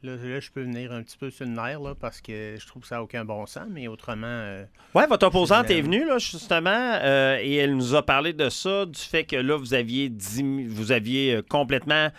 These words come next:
Speaker 2: retiré la dette de Saint-Augustin, mais elle
Speaker 1: Pas
Speaker 2: a
Speaker 1: complètement, on achève, là, mais,
Speaker 2: Mhm.
Speaker 1: euh, fin, fin deux mille vingt-six, euh, ça sera chose du passé.
Speaker 2: Parfait. Mais elle, elle disait, « Hey, c'est pas grave avoir une dette, on pourrait se payer des meilleures infrastructures, on pourrait développer au niveau du logement à Saint-Augustin pour avoir plus de gens, justement. »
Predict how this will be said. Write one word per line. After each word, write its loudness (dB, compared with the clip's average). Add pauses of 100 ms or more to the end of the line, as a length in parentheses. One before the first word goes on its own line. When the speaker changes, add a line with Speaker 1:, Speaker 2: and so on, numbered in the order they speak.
(320)
Speaker 2:
retiré 2
la 2
dette 0
de -2
Saint-Augustin, -2
mais -2
elle 0
Speaker 1:
Pas 6
Speaker 2:
a 2
Speaker 1:
complètement, -6
on -8
achève, -6
là, -10
mais, -4 (140)
Speaker 2:
Mhm. -4
Speaker 1:
euh, -6
fin, -4
fin -10
deux -8
mille -8
vingt-six, -10
euh, -12
ça -14
sera -12
chose -12
du -20
passé. -14
Speaker 2:
Parfait. -6 (240)
Mais 6
elle, 8
elle 4
disait, « 2
Hey, 2
c'est -10
pas 6
grave 2
avoir 4
une -2
dette, 2
on 0
pourrait 0
se -6
payer 0
des -2
meilleures 0
infrastructures, -2
on 0
pourrait 0
développer 2
au 0
niveau -2
du -8
logement 2
à 0
Saint-Augustin -4
pour -2
avoir 2
plus -4
de 0
gens, -4
justement. » -4